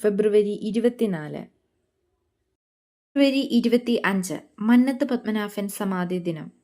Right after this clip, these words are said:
ആയിരത്തി തൊള്ളായിരത്തി എഴുപത് ഫെബ്രുവരി ഇരുപത്തിയഞ്ചിനാണ് മന്നത്ത് പത്മനാഭൻ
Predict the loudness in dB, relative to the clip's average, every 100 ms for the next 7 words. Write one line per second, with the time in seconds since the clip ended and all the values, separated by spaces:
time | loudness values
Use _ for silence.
0 | -8 -2 2 2 0 -2 -2 0 0 -2
1 | -2 -6 -6 _ _ _ _ _ _ _
2 | _ _ 0 4 4 4 2 2 -2 -2
3 | -2 0 0 0 -2 -4 -4 -2 -2 -2
4 | -6 -4 -6 -6 -8 -6 -6 -8 -10 -2
5 | 4 4 4 0 -6 -6 -6 -6 -8